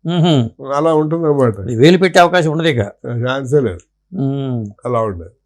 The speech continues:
Speaker 1: అదే కేవలం డెడికేషన్, డబ్బుల మీద ఆయన దృష్టి పెట్టేవాడు కాదు.
Speaker 2: ఆ,
Speaker 1: ఆయన
Speaker 2: అది.
Speaker 1: అది.
Speaker 2: ఆ,
Speaker 1: కళ మీద
Speaker 2: వేరే,
Speaker 1: తప్పితే.
Speaker 2: వేరే ట్రాక్ ఆలోచించేవాడు కాదు.
Speaker 1: మ్మ్.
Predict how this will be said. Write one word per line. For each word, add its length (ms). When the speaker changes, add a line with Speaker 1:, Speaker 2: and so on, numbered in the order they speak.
Speaker 1:
అదే 160
కేవలం 460
డెడికేషన్, 640
డబ్బుల 280
మీద 200
ఆయన 260
దృష్టి 220
పెట్టేవాడు 360
కాదు. 440
Speaker 2:
ఆ, 60
Speaker 1:
ఆయన 100
Speaker 2:
అది. 380
Speaker 1:
అది. 320
Speaker 2:
ఆ, 180
Speaker 1:
కళ 80
మీద 100
Speaker 2:
వేరే, 240
Speaker 1:
తప్పితే. 320
Speaker 2:
వేరే 1040
ట్రాక్ 460
ఆలోచించేవాడు 720
కాదు. 240
Speaker 1:
మ్మ్. 520